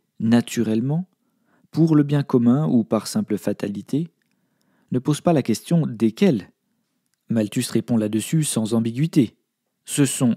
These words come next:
les pauvres et leur progéniture trop nombreuse qui sont voués à disparaître prématurément. L'idée que la vie des pauvres vaudrait moins que la vie des riches, puisqu'on observe leur élimination en premier lieu,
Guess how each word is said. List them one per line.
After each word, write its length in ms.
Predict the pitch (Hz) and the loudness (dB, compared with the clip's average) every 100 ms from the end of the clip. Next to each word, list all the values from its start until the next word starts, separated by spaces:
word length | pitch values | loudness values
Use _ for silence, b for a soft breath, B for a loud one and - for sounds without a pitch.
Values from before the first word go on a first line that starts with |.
| - | 0
les 240 | 123 180 | 4 4
pauvres 500 | 160 120 127 160 143 - _ _ | 4 0 0 -4 -10 -18 _ _
et 100 | 113 | 0
leur 200 | 117 113 | 0 0
progéniture 680 | - 180 165 123 - 107 - | 0 2 2 0 0 -6 -8
trop 220 | - 107 | -2 2
nombreuse 520 | 113 139 180 180 160 b b b _ | 2 4 4 2 0 b b b _
qui 100 | 101 | -10
sont 160 | - 135 | -4 -2
voués 300 | 107 107 123 | -2 0 0
à 60 | |
disparaître 580 | 101 - 104 98 120 104 | -2 -6 -6 -4 -4 -6
prématurément. 760 | - 117 107 - 110 98 90 - _ _ _ _ _ _ _ _ _ _ _ _ _ | -4 -2 -2 -4 -4 -4 -6 -10 _ _ _ _ _ _ _ _ _ _ _ _ _
L'idée 320 | 123 123 147 | -2 2 4
que 120 | 185 113 | 4 2
la 140 | 110 | 2
vie 120 | 113 | 0
des 120 | 113 | -2
pauvres 420 | 117 139 131 120 - _ | 0 0 0 -2 -16 _
vaudrait 360 | 107 123 123 131 | 0 0 2 2
moins 200 | 151 151 | 2 0
que 120 | 117 | 0
la 120 | 104 | -2
vie 100 | 107 | -2
des 160 | 113 113 | -2 -2
riches, 340 | 185 - - _ _ _ _ | -2 -4 -12 _ _ _ _
puisqu'on 360 | - 110 - 113 | -10 -6 0 0
observe 400 | 107 139 117 104 | 0 0 0 -2
leur 200 | 104 104 127 | -2 -2 0
élimination 680 | 117 120 120 113 - 117 - | 2 2 2 0 0 -4 -4
en 140 | 107 | -8
premier 400 | - 104 110 120 | -4 -2 2 4
lieu, 220 | 139 185 | 4 2